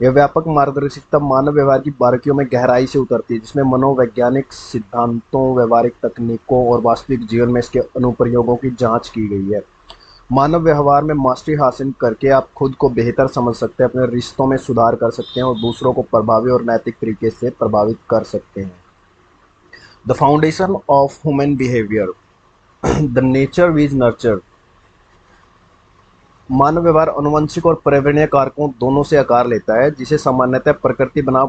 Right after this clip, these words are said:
पोषण बहस कहा जाता है या आनुवंशिकता स्वभाव और बुद्धिमत्ता जैसे पहलुओं को प्रभावित करती है।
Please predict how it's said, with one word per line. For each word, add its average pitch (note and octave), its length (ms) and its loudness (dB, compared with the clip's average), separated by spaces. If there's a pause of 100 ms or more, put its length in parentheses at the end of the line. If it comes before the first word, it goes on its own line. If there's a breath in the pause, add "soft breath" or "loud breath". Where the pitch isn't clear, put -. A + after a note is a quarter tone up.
पोषण C3 320 -2
बहस B2 280 2
कहा A2+ 220 2
जाता A2+ 260 0
है C3 80 4
या C#3+ 80 4
आनुवंशिकता C3 760 -2
स्वभाव B2 460 2
और - 100 0
बुद्धिमत्ता C3 540 -2
जैसे C3 220 0
पहलुओं A#2+ 380 -2
को - 140 -6
प्रभावित A2 440 0
करती A2 320 0
है। D3 200 2